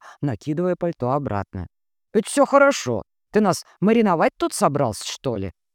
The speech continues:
"Нет, только препарировать", — почти рявкнул невысокий доктор, как только молчаливая миссис Фишер покинула кабинет. "Ты под капельницу, а мисс Фостер я сейчас внимательно послушаю, нанесу мазь и выпишу противовоспалительные.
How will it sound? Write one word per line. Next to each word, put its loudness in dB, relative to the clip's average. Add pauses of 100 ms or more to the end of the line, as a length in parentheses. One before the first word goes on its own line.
(320)
"Нет, 4 (260)
только 0
препарировать", — 2 (420)
почти -4
рявкнул -2
невысокий -4
доктор, -2 (300)
как -6
только 0
молчаливая -4
миссис -4
Фишер -4 (220)
покинула -2
кабинет. -4 (720)
"Ты 6 (160)
под -4
капельницу, 4 (380)
а 2
мисс 2
Фостер 0
я 2
сейчас -2
внимательно -2
послушаю, -2 (280)
нанесу 2
мазь 2
и 0
выпишу -2
противовоспалительные. -4